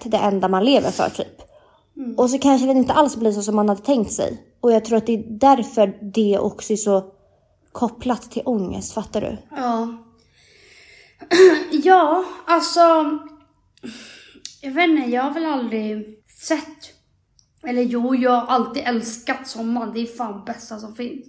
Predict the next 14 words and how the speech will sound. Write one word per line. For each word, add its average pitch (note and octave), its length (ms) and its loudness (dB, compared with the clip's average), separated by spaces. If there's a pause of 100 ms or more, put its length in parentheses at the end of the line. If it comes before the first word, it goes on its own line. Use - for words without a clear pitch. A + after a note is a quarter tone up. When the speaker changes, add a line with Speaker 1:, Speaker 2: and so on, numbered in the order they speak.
(120)
Speaker 1:
Mm. G#3 480 -2 (220)
Speaker 2:
Men B3 840 -2 (440)
samtidigt C#4+ 840 -4
som B3 480 -6 (720)
jag A#3+ 600 -4
får D4 260 -6
ju B3 100 0
verkligen A#3 380 -6
inte A3+ 160 -8
ångest A3 460 -10
av A3 60 -10
att G#3+ 140 -12
så A3 60 -10
här, A3 160 -10